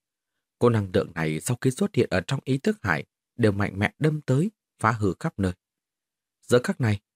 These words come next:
Lý Giật cuối cùng cũng hiểu được đây không phải là ảo giác, đây chính là công kích về linh hồn. Nghĩ đến trước kia cùng với xà phách chiến đấu cũng là tràng cảnh giống y như vậy. Lý Giật lúc này lập tức xác định được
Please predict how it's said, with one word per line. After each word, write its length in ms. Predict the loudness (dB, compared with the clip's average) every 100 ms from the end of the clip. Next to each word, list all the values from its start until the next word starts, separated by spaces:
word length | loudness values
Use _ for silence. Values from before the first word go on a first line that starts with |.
| _ 2
Lý 120 | 2
Giật 180 | 4 2
cuối 100 | 2 2
cùng 280 | 2 0 0
cũng 160 | 0 0
hiểu 220 | 0 -2
được 200 | -2 -2 _ _ _ 0
đây 140 | 2
không 160 | 2 -2
phải 240 | -2 -4
là 80 | -4
ảo 260 | -4 -4 -6
giác, 240 | -6 -6 -8 _ _ _
đây 180 | 2 2
chính 180 | 2 -2
là 100 | -2
công 260 | 0 -2 0
kích 180 | -2 -2 0
về 120 | 2
linh 180 | 2 0
hồn. 240 | -2 -6 _ _ _ _ _ _ _ _
Nghĩ 100 | 2
đến 300 | 4 4 0 0
trước 200 | -2 0
kia 200 | -2 -2 0
cùng 140 | -2
với 140 | 0 -2
xà 300 | -2 -4 -4
phách 160 | -4 -4 _ -2
chiến 220 | 0 0
đấu 220 | -2 -2 -6 _ _
cũng 140 | 0
là 120 | 2 0
tràng 220 | -4 -8 -4
cảnh 240 | -6 -4 -2
giống 160 | -2
y 160 | 0 -2
như 120 | -2 -2
vậy. 180 | -4 -4 _ _ _ _ _
Lý 120 | 2 2
Giật 160 | 2
lúc 200 | 0 -2
này 140 | 0 0
lập 100 | 0 -2
tức 160 | -4 -4
xác 240 | -6 -2
định 140 | -2 -4
được 240 | -4 -4